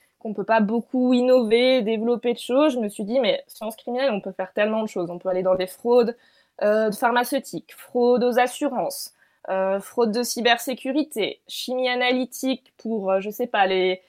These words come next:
entreprises qui impriment des billets, qui font du traçage de produits,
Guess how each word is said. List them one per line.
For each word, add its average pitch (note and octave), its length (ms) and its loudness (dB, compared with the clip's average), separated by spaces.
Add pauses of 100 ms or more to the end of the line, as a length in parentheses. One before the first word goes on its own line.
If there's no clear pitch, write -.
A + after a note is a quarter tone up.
(240)
entreprises A3+ 580 -4
qui - 160 -8
impriment G#3+ 380 -2
des A#3 140 -2
billets, A3+ 460 4
qui A3 120 -8
font G#3+ 180 -4
du G3+ 140 -4
traçage A3 460 -2
de A3+ 100 0
produits, A3 600 -2